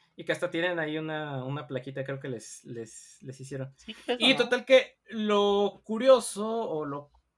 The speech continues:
Speaker 1: pues sí, eh, la anécdota de esta historia es que, si ustedes han visto la película de La Bamba, eh, Richie Valens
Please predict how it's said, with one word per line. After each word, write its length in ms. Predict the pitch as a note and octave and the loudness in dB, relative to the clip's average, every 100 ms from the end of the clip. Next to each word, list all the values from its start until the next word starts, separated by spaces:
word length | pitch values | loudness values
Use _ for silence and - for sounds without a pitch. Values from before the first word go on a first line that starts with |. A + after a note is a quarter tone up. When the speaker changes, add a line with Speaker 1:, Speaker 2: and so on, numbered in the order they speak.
| _ - | _ -8
Speaker 1:
pues 160 | E3+ D#3+ | -6 -4
sí, 240 | G#3 G3+ | -4 -2
eh, 400 | G3+ - D3+ D3+ | -2 -2 -2 -2
la 140 | D3 D#3+ | 0 0
anécdota 580 | F3 F#3+ F#3+ F3+ F#3+ E3+ | 0 -4 -4 -2 -2 0
de 80 | |
esta 220 | D#3+ - F3+ | -2 -6 -10
historia 500 | - G3+ F#3 F3+ F3 | -8 -6 -2 -2 -2
es 220 | E3+ C#3 | -4 -6
que, 520 | D3 B2+ A#2 A#2 C#3 | -4 -4 -4 -10 -16
si 180 | C#3 - | -12 -8
ustedes 300 | C#3 F3+ D3+ | -2 -2 0
han 100 | D#3+ | -4
visto 200 | D#3 - | -4 -4
la 100 | B2+ | -6
película 320 | B2+ C3 C#3 C#3 | -8 -8 -8 -6
de 80 | D3+ | -8
La 100 | D#3 | -6
Bamba, 380 | D#3 C#3+ C#3+ | -6 -4 -6
eh, 220 | C3+ A#2+ A#2+ | -6 -6 -6
Richie 220 | C3+ C#3 | -6 -2
Valens 540 | C3+ C3+ C3 C3 - | -2 0 -4 -6 -14